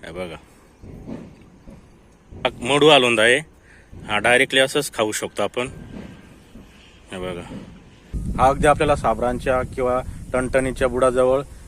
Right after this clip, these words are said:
किंवा कुठल्याही गवताच्या आधारेवर वेलत असतो आणि याला खाली कंद वरत असतो आणि हे कंद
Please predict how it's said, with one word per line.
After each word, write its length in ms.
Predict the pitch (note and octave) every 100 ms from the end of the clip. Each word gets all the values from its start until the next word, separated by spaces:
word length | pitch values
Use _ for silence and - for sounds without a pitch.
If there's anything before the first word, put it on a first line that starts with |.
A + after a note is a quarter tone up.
| -
किंवा 160 | - B2
कुठल्याही 560 | A#2+ C3 C#3 C#3 D3+ D#3+ - - -
गवताच्या 440 | B2 B2+ C#3 C3+ C#3
आधारेवर 420 | C3 C3 C3 C3 - - A#2
वेलत 320 | C3 C3 C#3+
असतो 300 | C#3 - D#3+ - - - -
आणि 100 | C3
याला 160 | C3+ B2+
खाली 220 | A#2+ A#2+ B2
कंद 220 | D3 D#3+
वरत 440 | D#3+ D3+ C3+ C3 C3+
असतो 300 | C3 D#3 E3+ - - -
आणि 160 | B2 B2+
हे 80 | C3+ C#3 -
कंद 240 | D#3+ D#3+